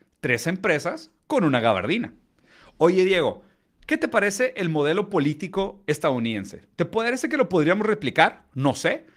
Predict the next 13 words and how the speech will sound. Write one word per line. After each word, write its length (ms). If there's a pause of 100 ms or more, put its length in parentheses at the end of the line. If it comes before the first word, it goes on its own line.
(140)
¿Tu 160
país 400
tiene 260
tres 360
empresas 520
gigantes 560
con 140
una 100
gabardina? 600 (680)
Porque 240
sí, 160
sí, 180
sí. 320